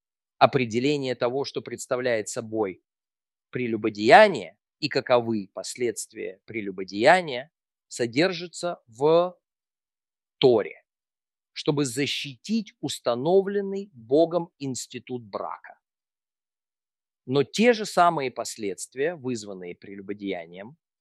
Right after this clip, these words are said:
для человеческого брака между мужчиной и женщиной также рисуют картину того, что происходит, когда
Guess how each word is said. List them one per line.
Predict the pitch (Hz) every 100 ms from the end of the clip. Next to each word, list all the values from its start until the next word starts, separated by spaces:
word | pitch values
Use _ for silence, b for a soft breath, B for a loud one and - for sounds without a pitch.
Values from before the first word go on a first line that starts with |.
| _ _ _ _
для | 117 107 139
человеческого | 147 147 131 131 156 156 139 - 117 110
брака | 104 135 123 -
между | 104 123 131 127
мужчиной | 127 117 - 160 135 117
и | - 113
женщиной | 104 131 131 - 101 87 104 202 _ _ _ _ _ _ _ _ _ _
также | 165 185 220 180 208 202
рисуют | 165 - - 165 160 147
картину | - 131 - - 139 101 92
того, | 131 127 123
что | 101 - 185
происходит, | 170 180 180 - - 269 214 98 - - - _ _ _ _ _ _ _ _ -
когда | 127 117 113 110 107